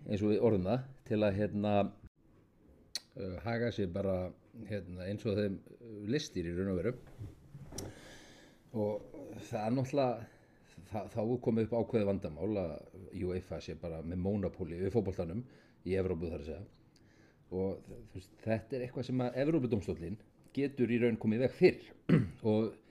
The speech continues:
flestir íþróttalögfræðingar eru í raun að vonast eftir því.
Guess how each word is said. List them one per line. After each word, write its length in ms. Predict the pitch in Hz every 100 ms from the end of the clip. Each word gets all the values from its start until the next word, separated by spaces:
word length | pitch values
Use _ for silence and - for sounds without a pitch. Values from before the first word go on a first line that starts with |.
| - - - - -
flestir 380 | 113 - 131 120
íþróttalögfræðingar 960 | 127 123 139 135 135 131 107 85 82
eru 220 | 92 113 113
í 60 | 110
raun 220 | 117 101
að 80 | 117
vonast 380 | 127 98 98 -
eftir 220 | - 98
því. 120 | 104